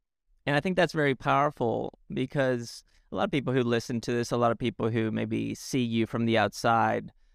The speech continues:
and just kind of look at your ability to move may believe that, you know, you just have this innate talent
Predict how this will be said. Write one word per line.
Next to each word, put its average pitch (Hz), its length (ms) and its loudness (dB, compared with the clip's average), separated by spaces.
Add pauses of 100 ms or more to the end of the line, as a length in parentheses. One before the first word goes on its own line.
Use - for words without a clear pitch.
(160)
and 117 260 0
just - 260 -2
kind 117 200 0
of 110 100 0
look 113 260 0
at 113 140 -2
your 113 180 2
ability 113 520 -2
to - 140 -8
move 123 600 0 (180)
may 120 320 0
believe 117 540 0
that, 113 320 0 (260)
you 131 120 -4
know, 123 120 -2
you 117 160 -2
just 113 280 -6
have 113 220 2
this 110 220 -2
innate 113 380 -2
talent 160 500 2